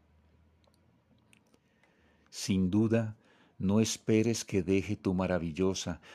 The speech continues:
tu espléndida carta sin respuesta. ¿O es que deberé renunciar ante la suprema nobleza de tus palabras al derecho de contestarte? ¿Y cómo podré responderte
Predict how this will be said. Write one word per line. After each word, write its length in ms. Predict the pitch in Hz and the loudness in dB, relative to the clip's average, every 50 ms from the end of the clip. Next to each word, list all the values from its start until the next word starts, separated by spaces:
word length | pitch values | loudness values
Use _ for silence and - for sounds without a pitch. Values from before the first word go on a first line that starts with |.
| - _ - | -20 _ -6
tu 120 | - 98 | -4 -2
espléndida 800 | 92 - - - - 101 104 104 101 95 101 95 87 90 90 - | -2 -2 -4 -8 -4 -2 0 0 0 0 -2 -2 -2 -4 -4 -4
carta 420 | - 90 87 85 87 - - 87 | -4 -4 -4 -4 -4 -6 -8 -8
sin 260 | 85 - - 85 78 | -6 -6 -8 -8 -8
respuesta. 760 | 78 82 80 - - _ - 92 87 - - - - - - _ _ _ _ _ _ _ _ _ _ _ _ _ - - - - - - | -8 -10 -12 -12 -14 _ -8 -8 -8 -8 -12 -16 -20 -20 -20 _ _ _ _ _ _ _ _ _ _ _ _ _ -20 -20 -20 -20 -6 0
¿O 200 | 101 101 107 131 | 2 4 4 4
es 160 | 147 - - | 2 -2 -2
que 160 | - 147 143 | -2 0 2
deberé 400 | 120 123 104 104 101 95 110 131 | 2 4 4 2 2 2 2 0
renunciar 680 | 127 127 127 120 104 98 92 - - - 107 113 120 | 0 0 -2 -2 -2 -2 -4 -4 0 2 2 4 4
ante 340 | 120 120 113 - - - 98 | 2 0 0 -2 -2 -2 -2
la 220 | 92 92 87 85 | 0 -2 -2 -4
suprema 680 | 85 - - 101 82 - _ - 104 113 113 113 113 107 | -6 -8 -8 -8 -8 -6 _ -2 0 2 2 2 2 2
nobleza 680 | 101 98 92 87 80 87 92 104 107 104 - - 98 90 | 2 0 0 -2 -2 0 0 0 0 0 -2 -2 -2 -2
de 100 | 92 90 | -2 -4
tus 280 | - - 87 - - | -6 -8 -10 -10 -6
palabras 720 | - 95 87 87 87 92 101 101 85 90 90 90 87 - - - - - - | -4 -4 -2 0 0 0 0 -2 -2 -4 -6 -8 -8 -10 -14 -20 -20 -20 -10
al 200 | - 98 95 90 | -8 -6 -6 -4
derecho 460 | 85 92 90 90 101 113 110 - - 107 | -4 -2 -2 0 0 0 -2 -2 -4 -4
de 140 | 98 92 | -4 -4
contestarte? 920 | - - 95 90 - - 90 - - - - 127 127 123 - - - - - _ _ _ _ _ _ _ _ _ _ _ _ _ _ _ _ _ _ _ _ - - - - - - - | -4 -4 -6 -6 -6 -8 -10 -10 -8 -6 -6 -4 -4 -6 -8 -10 -16 -20 -20 _ _ _ _ _ _ _ _ _ _ _ _ _ _ _ _ _ _ _ _ -20 -20 -20 -20 -10 -4 -4
¿Y 120 | 117 110 | -4 -4
cómo 360 | - - 143 147 156 170 170 | -2 0 2 2 2 2 0
podré 360 | 170 156 147 139 131 131 131 | 2 2 2 2 2 2 0
responderte 1000 | 123 131 135 127 - - 123 113 113 113 113 117 92 80 - - - 87 80 - | 0 -2 -4 -8 -6 -6 -4 -4 -2 -2 -2 -4 -4 -6 -8 -12 -12 -12 -12 -12